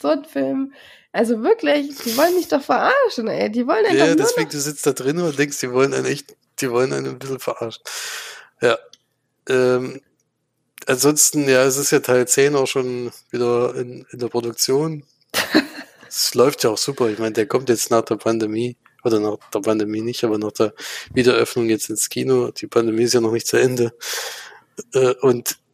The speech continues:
Speaker 2: und schlägt da trotzdem ein. Ich meine, das haben ja viele jetzt versucht, letztes Jahr war so mit Tenet, dann Black Widow ist ja sehr eingebrochen nach der ersten guten Startwoche sozusagen. Überhaupt weltweit ist es ja dann relativ eingebrochen.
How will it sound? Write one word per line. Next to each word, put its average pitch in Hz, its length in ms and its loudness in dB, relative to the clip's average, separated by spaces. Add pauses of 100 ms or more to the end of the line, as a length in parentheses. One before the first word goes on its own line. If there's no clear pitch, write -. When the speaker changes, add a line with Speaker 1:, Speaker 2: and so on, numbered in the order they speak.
(520)
Speaker 2:
und 127 420 -6
schlägt - 380 2
da 98 80 -2
trotzdem 135 420 2
ein. 107 460 -2 (120)
Ich - 140 -6
meine, 101 140 -2
das - 180 0
haben 110 140 0
ja 107 100 0
viele 131 340 0
jetzt 113 200 0
versucht, 113 260 -4
letztes 107 240 0
Jahr 104 140 -2
war 104 80 -4
so 107 120 -6
mit 101 220 -10 (400)
Tenet, 120 460 0
dann 98 180 -6
Black - 320 -4
Widow 110 320 0
ist 107 160 -2
ja 104 280 -2 (580)
sehr 107 240 4
eingebrochen 135 640 0
nach 135 160 -2
der 123 140 -2
ersten 123 520 0 (100)
guten 156 640 -2
Startwoche 147 840 2
sozusagen. 139 800 -2
Überhaupt 123 420 -2
weltweit 123 600 0
ist 120 200 -4
es 113 240 -2
ja 123 80 0
dann 113 160 0
relativ 117 480 -4
eingebrochen. 131 560 -4